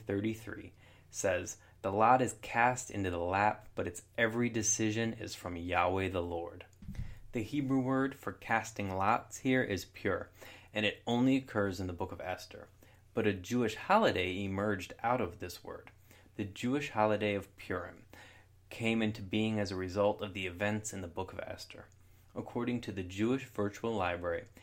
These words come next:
it is one of the most joyous and fun holidays on the Jewish calendar. It commemorates a time when the Jewish people living in Persia were saved from extermination.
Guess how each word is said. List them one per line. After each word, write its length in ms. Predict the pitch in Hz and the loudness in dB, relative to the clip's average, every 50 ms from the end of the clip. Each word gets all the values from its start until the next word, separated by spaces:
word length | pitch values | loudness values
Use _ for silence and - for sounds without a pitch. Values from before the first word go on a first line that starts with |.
| - - - | -20 -10 -4
it 100 | 101 104 | -4 -4
is 100 | 98 95 | -2 0
one 200 | 101 107 110 110 | 2 2 2 2
of 100 | 104 104 | 2 0
the 80 | 101 | -2
most 320 | 101 95 95 95 - - - | -2 -2 -2 -4 -6 -10 -6
joyous 540 | - 113 113 123 127 127 123 123 127 - - | -2 0 2 2 2 2 2 0 -2 -4 -4
and 180 | - 95 90 - - - | -6 -8 -8 -10 -14 -2
fun 220 | - 107 107 107 107 | 2 4 4 4 4
holidays 560 | 95 101 95 92 90 87 92 92 92 87 90 | 2 2 2 2 2 0 0 -2 -2 -2 -4
on 80 | 87 87 | -6 -6
the 80 | 87 | -8
Jewish 360 | 85 85 90 87 87 87 - | -8 -6 -4 -4 -4 -6 -8
calendar. 460 | - - 87 82 82 - - - - - - - - - - - - - - | -10 -12 -12 -12 -12 -14 -12 -14 -14 -16 -16 -20 -20 -20 -20 -20 -20 -12 -10
It 160 | - 104 - | -10 -8 -4
commemorates 580 | - 107 110 113 113 117 120 117 117 113 - 107 | -2 0 2 2 2 2 2 0 0 -2 -4 -8
a 40 | |
time 400 | 101 - 104 101 101 101 101 98 | -8 -4 -2 0 0 0 0 0
when 120 | 92 90 87 | -2 -4 -4
the 80 | 85 | -6
Jewish 380 | 82 85 104 107 123 123 - - | -6 -2 0 0 0 0 -2 -6
people 340 | - 104 95 - - 90 90 | -6 -6 -4 -2 -2 -2 0
living 320 | 92 95 95 98 95 90 | 0 0 0 0 -2 -2
in 140 | 85 87 90 | -4 -6 -8
Persia 560 | - - - 170 185 170 117 101 90 90 90 - - - - - - - | -10 -2 0 0 0 0 0 -2 -4 -4 -4 -10 -16 -20 -20 -20 -10 -8
were 80 | 98 87 | -6 -6
saved 480 | - - - 98 101 104 107 104 - | -4 -2 0 2 2 2 2 0 -2
from 240 | - - - 90 87 | -6 -8 -8 -8 -8
extermination. 840 | - - - - - 92 92 92 87 87 - - - - - - | -10 -12 -16 -10 -8 -6 -4 -4 -4 -6 -8 -10 -12 -14 -14 -16